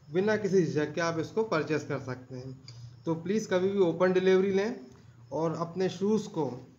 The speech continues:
पहले देखें, पहचानें कि हाँ original Nike है या नहीं है, उसके बाद ही purchase करें। Thank you so much guys। और ये shoes आपको अभी Nike में बढ़िया offer में मिल रहे हैं, Flipkart से आप purchase कर सकते हैं।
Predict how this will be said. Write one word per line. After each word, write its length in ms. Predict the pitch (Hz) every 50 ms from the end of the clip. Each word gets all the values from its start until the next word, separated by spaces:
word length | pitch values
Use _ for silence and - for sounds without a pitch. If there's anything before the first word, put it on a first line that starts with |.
| _ _ - - - - _ - _ _ - _ -
पहले 280 | 165 165 180 202 196 180 151 - - 143 135
देखें, 640 | 131 170 185 190 190 196 208 190 160 147 135 - -
पहचानें 680 | 170 165 160 165 165 175 196 196 196 190 185 165 147 -
कि 140 | 156 156 151
हाँ 300 | 165 175 160 147 - -
original 500 | 160 160 170 180 185 180 185 190 185 180
Nike 320 | 170 156 160 165 165 160 -
है 500 | 151 160 185 214 240 - - - - - - -
या 160 | 143 160 156
नहीं 300 | 156 156 156 170 185 185
है, 160 | 175 185 220 -
उसके 340 | - 165 156 - - 185 165
बाद 240 | 151 151 147 143 151
ही 60 | 165 165
purchase 340 | 160 143 139 - 147 123
करें। 260 | 131 147 151 180 220 220 - - - - - _ _ 160
Thank 260 | 170 185 180 180 202
you 60 | 190
so 140 | - 196 190 190
much 200 | 196 196 185 185
guys। 320 | 185 185 196 220 220 - - - - - - - -
और 200 | 165 180 185 185
ये 220 | 185 190 202 208 196
shoes 380 | 202 208 208 208 214 202 - - - 160
आपको 380 | 170 165 165 - 190 202 214 262 277 - - - - - _ _ _ _ _ _ -
अभी 300 | - 180 180 208 208 175 139 - - - - - - - - _ - 160 160
Nike 400 | 165 170 175 190 196 190 202 196
में 260 | 202 208 208 185 160
बढ़िया 260 | 175 165 180 190 196
offer 280 | 180 170 160 156 165 165
में 160 | 170 170 180 190
मिल 160 | 185 165 156 147
रहे 280 | 147 151 151 151 151
हैं, 480 | 151 170 208 247 254 - - - - -
Flipkart 400 | 175 170 165 165 175 170 170 170
से 120 | 170 185
आप 120 | 202 202 -
purchase 320 | 170 147 - 165 160 156
कर 140 | - 139 131 110
सकते 360 | - 127 123 - - - 127
हैं। 160 | 123 135